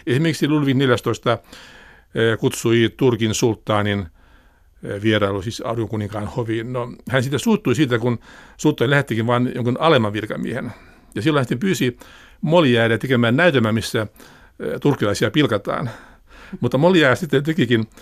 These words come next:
tämän näytelmän porvari aatilismiehen, eli tämä pilkattava henkilö onkin ranskalainen aatilismies, joka, joka tekeytyy, niin kuin, turkilaisiksi ollakseen hienompi.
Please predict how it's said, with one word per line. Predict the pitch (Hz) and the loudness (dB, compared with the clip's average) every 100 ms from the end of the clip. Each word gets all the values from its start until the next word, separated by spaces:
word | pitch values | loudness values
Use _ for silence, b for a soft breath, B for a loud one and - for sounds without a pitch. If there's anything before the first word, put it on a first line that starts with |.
| B - | B -2
tämän | 113 | 2
näytelmän | 139 139 120 117 113 104 | 2 2 2 2 0 0
porvari | - 185 123 110 - | 4 4 6 4 4
aatilismiehen, | 139 131 104 - 104 101 | 2 2 0 0 0 0
eli | 95 | 0
tämä | 107 110 110 B B B B B B B B | -2 0 0 B B B B B B B B
pilkattava | 151 139 - 110 | 0 0 0 0
henkilö | 143 120 123 | 0 2 0
onkin | 123 127 | 0 2
ranskalainen | 185 180 - 110 104 110 B B B B B B B - | 2 2 0 0 2 0 B B B B B B B 2
aatilismies, | 165 143 120 123 113 | 2 4 0 0 -4
joka, | - 120 127 | -4 -4 -4
joka | 123 131 | 0 0
tekeytyy, | 170 151 120 107 101 95 | 2 4 4 4 0 -2
niin | 98 | -2
kuin, | 98 98 B B B - - | -6 -8 B B B -20 2
turkilaisiksi | 131 123 101 95 101 147 | 2 4 0 -2 -6 -4
ollakseen | 107 - - | -4 -4 -4
hienompi. | 139 98 - | -4 -4 -6